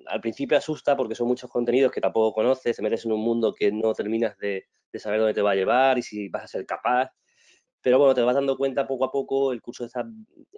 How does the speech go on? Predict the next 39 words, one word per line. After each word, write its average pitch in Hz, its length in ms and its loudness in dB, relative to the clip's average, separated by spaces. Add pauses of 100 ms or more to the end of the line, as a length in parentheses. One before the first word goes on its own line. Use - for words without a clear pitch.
(140)
muy 120 140 -4
bien 117 140 0
estructurado 123 880 0
y, 113 160 0
y 92 140 -12
te 107 100 -6
vas 107 80 -2
dando 110 180 -2
cuenta 113 280 -2
de, 104 400 0
de 95 140 -10
que 95 120 -12
vas 95 220 -6
superando 104 440 -2
retos 107 480 -2
poco 107 200 -4
a 98 80 -2
poco 107 360 -2 (720)
y 101 120 -8
de 90 100 -2
que 85 80 -2
vas 82 140 -2
haciendo 107 280 -2
cosas 104 340 -2
que, 87 500 0
que 90 80 -4
tú - 180 -10
pensabas 107 500 0
que, 95 300 0
que - 60 -6
eran 98 420 -2 (720)
muy 107 240 0
avanzadas 110 580 2
y 120 60 -10
que 87 180 -2
re-, 92 160 -10 (220)
y - 80 -8
que - 120 -8
realmente, 95 680 -2